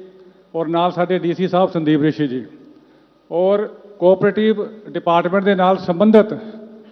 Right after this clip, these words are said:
ਸਾਰੀਆਂ ਹਸਤੀਆਂ, ਕੋਆਪਰੇਟਿਵ ਬੈਂਕ, ਸਾਡੇ ਕੋਆਪਰੇਟਿਵ ਸੁਸਾਇਟੀਆਂ ਦੇ ਮੈਂਬਰ, ਸੈਕਟਰੀ ਸਾਹਿਬ,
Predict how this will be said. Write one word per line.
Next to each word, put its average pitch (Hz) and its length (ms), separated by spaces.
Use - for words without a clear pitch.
ਸਾਰੀਆਂ 208 800
ਹਸਤੀਆਂ, 185 540
ਕੋਆਪਰੇਟਿਵ 185 440
ਬੈਂਕ, 196 280
ਸਾਡੇ 180 640
ਕੋਆਪਰੇਟਿਵ 185 420
ਸੁਸਾਇਟੀਆਂ 185 540
ਦੇ 190 100
ਮੈਂਬਰ, 180 640
ਸੈਕਟਰੀ 175 680
ਸਾਹਿਬ, 190 340